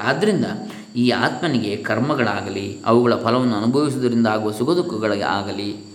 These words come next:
ಸ್ವಭಾವವಲ್ಲವೆಂದೇ ಆಯಿತು. ಯಾಕಂದರೆ ಅವನು ಹಾಗೆ ಇರ್ತಾನೆ ಏನೇ ಆದರೂ. ಯಾಕೆ? ಆತ್ಮನಿಗೆ ಸಾವೂ ಇಲ್ಲ,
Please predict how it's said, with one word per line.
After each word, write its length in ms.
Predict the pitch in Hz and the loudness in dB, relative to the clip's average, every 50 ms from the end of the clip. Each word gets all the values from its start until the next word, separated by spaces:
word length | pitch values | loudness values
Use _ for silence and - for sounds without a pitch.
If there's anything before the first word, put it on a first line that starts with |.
| - - - - | -20 -20 -20 -6
ಸ್ವಭಾವವಲ್ಲವೆಂದೇ 1300 | - - 110 104 104 113 117 117 117 113 110 104 87 - 92 104 117 135 147 139 117 107 95 87 104 123 | -2 0 2 2 2 4 4 4 4 4 2 2 0 -2 -2 0 0 2 2 2 0 -2 -4 -4 -4 -2
ಆಯಿತು. 500 | 131 104 87 90 92 - - - 95 98 104 117 113 107 85 87 - - - - - - - - - - - - - - - - - | -2 -2 -4 -6 -8 -10 -12 -12 -10 -6 -4 -4 -4 -4 -6 -8 -12 -14 -16 -18 -20 -20 -20 -20 -20 -20 -20 -20 -20 -20 -18 -6 -2
ಯಾಕಂದರೆ 320 | 139 147 147 147 151 139 | 0 0 2 2 0 2
ಅವನು 200 | 123 131 160 196 | 2 2 2 2
ಹಾಗೆ 280 | 180 147 127 131 147 175 | 2 2 2 2 2 2
ಇರ್ತಾನೆ 380 | - - 170 170 175 233 - - - - - 113 | 0 0 -2 -4 -4 -4 -4 -8 -12 -12 -8 -4
ಏನೇ 280 | 113 113 117 131 147 156 | -2 -2 0 0 0 0
ಆದರೂ. 300 | 131 107 104 104 - - 104 - - - - - - - - - - - - _ _ _ _ - | 0 0 -2 -4 -4 -6 -8 -10 -14 -16 -18 -20 -20 -20 -20 -20 -20 -20 -20 _ _ _ _ -6
ಯಾಕೆ? 320 | - 143 147 131 123 123 120 127 - - | -2 0 0 2 2 0 0 0 -2 -2
ಆತ್ಮನಿಗೆ 380 | 165 175 - 170 170 180 175 | -2 -2 -2 -2 -4 -4 -4
ಸಾವೂ 300 | 160 160 139 135 139 139 143 143 | -2 0 0 2 2 2 0 0
ಇಲ್ಲ, 200 | 147 - - | -2 -2 -2